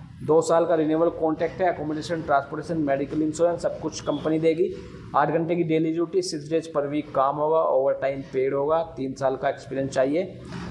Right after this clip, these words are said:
और Indian experience and ईसीआर passport वालों के लिए भाई plus point है, वे भी अप्लाई कर सकते हैं। Same office में वैकेंसी आई हुई है, Trihan Consultant Private Limited, दिल्ली में office है,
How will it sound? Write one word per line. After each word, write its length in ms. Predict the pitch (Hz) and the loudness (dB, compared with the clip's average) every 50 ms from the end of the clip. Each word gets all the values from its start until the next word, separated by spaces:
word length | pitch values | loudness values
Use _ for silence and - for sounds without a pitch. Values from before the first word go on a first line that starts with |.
| - - - - - | -10 -10 -10 -4 2
और 340 | 127 127 131 131 131 131 131 | 4 4 6 6 4 2 2
Indian 340 | - - 143 151 156 160 170 | 0 -2 -2 0 2 2 2
experience 680 | 170 160 165 - - 175 175 180 190 185 180 - - | 2 0 0 0 0 2 2 2 2 0 -4 -6 -8
and 280 | - 135 139 139 139 147 147 - 135 | -4 -2 0 0 0 -2 -4 -4 -4
ईसीआर 440 | 131 127 - - 147 139 139 139 | -2 -2 -2 0 2 4 4 4
passport 580 | 135 - - 120 117 120 - - 127 123 120 120 | 4 2 2 0 0 0 -2 -2 0 0 0 2
वालों 280 | 123 123 120 127 127 127 | 2 0 2 2 0 -2
के 140 | - 143 | -2 -4
लिए 200 | 135 131 139 143 | -4 -2 -2 -2
भाई 200 | 131 131 123 127 | 0 0 -2 -4
plus 340 | 135 - 123 120 120 - - - | -2 -4 -2 -2 -2 -4 -2 -2
point 220 | 135 131 131 131 | -2 0 0 2
है, 60 | 156 151 | 2 2
वे 160 | 135 127 123 | 2 2 2
भी 100 | 123 127 | 2 2
अप्लाई 280 | 127 - 135 135 139 | 0 0 0 -2 0
कर 60 | 135 139 | -2 -2
सकते 260 | - 143 - - 165 | -6 -6 -4 0 0
हैं। 360 | 175 208 202 - - - - - - - - _ _ _ _ - - | 0 0 -2 -8 -18 -20 -20 -20 -20 -20 -20 _ _ _ _ -20 -20
Same 460 | - - - - - 143 143 143 147 | -20 -14 -10 -2 2 2 2 4 4
office 300 | 147 143 147 151 139 151 | 0 0 0 0 0 0
में 60 | 151 | 0
वैकेंसी 440 | 143 139 127 - 135 139 135 135 147 | 0 0 0 -2 -4 -4 -4 -2 0
आई 140 | 143 147 151 | 0 0 0
हुई 80 | 160 | -2
है, 80 | 160 - | -2 -4
Trihan 340 | 147 135 127 127 131 139 135 | -2 -2 0 0 0 -2 -4
Consultant 580 | - 131 127 123 127 123 120 127 127 127 123 | -6 -8 -6 -4 -4 -2 -2 -2 -2 -4 -4
Private 400 | - 117 120 120 120 120 120 123 | -2 0 2 2 2 2 0 0
Limited, 360 | 135 135 143 139 160 160 147 | -2 -2 0 2 0 0 0
दिल्ली 220 | 135 131 127 131 135 | 0 -2 0 0 0
में 140 | 135 135 131 | 2 2 2
office 320 | 123 123 127 139 131 165 | 2 0 -4 -6 -4 -2
है, 120 | 180 208 | -4 -4